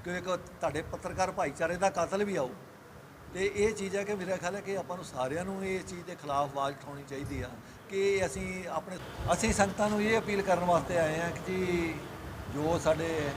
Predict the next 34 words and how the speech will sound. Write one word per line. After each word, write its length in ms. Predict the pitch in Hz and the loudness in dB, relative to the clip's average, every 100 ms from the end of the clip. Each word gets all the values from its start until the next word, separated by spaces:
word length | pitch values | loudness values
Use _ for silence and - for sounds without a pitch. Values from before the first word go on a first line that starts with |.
| - - - - - - | -6 -10 -8 -8 -8 -2
ਸਿੱਖ 280 | 180 175 | 0 2
ਪੰਥ 320 | - 180 156 160 | 2 0 0 2
ਨਾਲ 320 | 160 151 156 | 6 6 6
ਜਾਂ 120 | 160 | 2
ਪੰਜਾਬ 420 | 151 143 139 147 | 2 6 8 8
ਨਾਲ 140 | 147 147 | 6 0
ਧੱਕੇਸ਼ਾਹੀ 580 | 151 127 135 - 143 151 | -2 0 -2 2 4 4
ਹੋ 160 | 135 120 | 2 2
ਰਹੀ 220 | 139 143 | 2 4
ਆ 200 | 135 123 - | 4 4 2
ਜਾਂ 140 | 139 | 0
ਸਾਡੇ 260 | 135 135 135 | 0 0 0
'ਤੇ 180 | 135 135 | 0 -2
ਜ਼ੁਲਮ 280 | 127 139 139 | 0 0 0
ਸਿਤਮ 280 | 135 143 | -2 -2
ਹੋ 140 | 143 123 | -2 0
ਰਿਹਾ, 260 | 127 131 131 - - - - - | 2 0 -2 -8 -8 -8 -8 -4
ਉਹਦੇ 180 | 160 175 | 0 4
ਵਾਸਤੇ 380 | 165 147 139 156 | 6 8 6 2
ਸਾਡੀ 280 | 147 147 147 | 2 2 0
ਕਿਤੇ 280 | 151 151 | -2 0
ਵੀ 160 | 151 147 | 2 2
ਜੋ 200 | 143 139 | 2 0
ਸੁਣਵਾਈ 500 | 139 - 131 131 139 | 0 -2 2 4 4
ਨਹੀਂ 120 | 147 | 2
ਹੋ 140 | 151 127 | 2 2
ਰਹੀ, 200 | 131 - - - - - - - - - - - | 2 0 -6 -8 -8 -8 -10 -10 -10 -10 -10 -2
ਜੋ 200 | 147 156 | 2 2
ਸ-, 400 | 147 - - - | 2 -4 -6 -2
ਕਿਸੇ 240 | 165 156 | 0 4
ਵੀ 120 | 185 196 | 4 4
ਚੀਜ਼ 260 | 185 160 | 2 2
ਦਾ 100 | |
ਸ-, 40 | 170 | 2